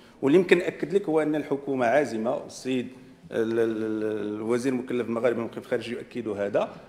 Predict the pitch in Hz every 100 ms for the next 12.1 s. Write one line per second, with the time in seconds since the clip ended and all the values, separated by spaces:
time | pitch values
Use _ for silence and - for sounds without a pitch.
0 | - 135 151 156 156 139 151 165 - 131
1 | 180 156 160 151 120 - 202 226 - -
2 | - - - 156 185 160 147 143 160 -
3 | 139 160 - - - - - 123 127 220
4 | 240 269 254 151 113 135 - - - -
5 | - - 139 139 185 175 160 139 139 127
6 | 160 160 147 131 127 147 - - 135 135
7 | 131 123 123 127 143 120 123 120 117 110
8 | 123 117 - 127 120 110 110 113 113 147
9 | - - - - - 175 170 - - -
10 | - 120 120 165 156 143 143 135 127 120
11 | 113 98 92 - - 131 - 120 104 92
12 | -